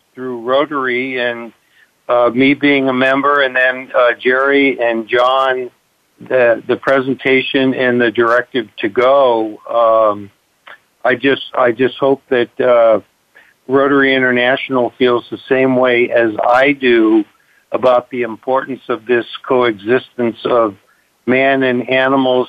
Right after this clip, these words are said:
that's been going on forever and ever and ever. In fact, that's probably the toughest part of this was,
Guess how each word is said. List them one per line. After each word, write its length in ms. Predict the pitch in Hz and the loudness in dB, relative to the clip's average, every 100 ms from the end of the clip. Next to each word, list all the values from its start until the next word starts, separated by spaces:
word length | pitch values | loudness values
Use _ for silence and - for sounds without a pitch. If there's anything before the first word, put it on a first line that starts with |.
| - | -2
that's 240 | 120 - | -4 -4
been 220 | - 117 107 | -6 -4 0
going 380 | 127 127 123 | 0 0 0
on 340 | 120 123 123 117 - | 0 0 0 -4 -4
forever 640 | 113 117 123 123 127 120 | -2 0 2 0 0 0
and 180 | 117 113 | 0 0
ever 380 | 117 117 120 117 | 0 0 0 0
and 140 | 110 | 0
ever. 520 | 107 123 127 120 110 - _ _ _ _ _ _ - | 2 2 2 0 0 -4 _ _ _ _ _ _ -6
In 100 | 113 | -6
fact, 320 | - 127 - | 2 0 2
that's 200 | 127 123 - | -2 -2 -2
probably 520 | 135 131 131 123 117 | 0 0 -2 -4 -6
the 160 | 104 | -6
toughest 500 | 110 127 131 127 - - | -4 -2 -2 -4 -10 -2
part 240 | 123 113 | 0 0
of 100 | 104 | 0
this 160 | 113 - - - _ _ - | -2 -2 -12 -20 _ _ -2
was, 220 | 123 113 | 0 0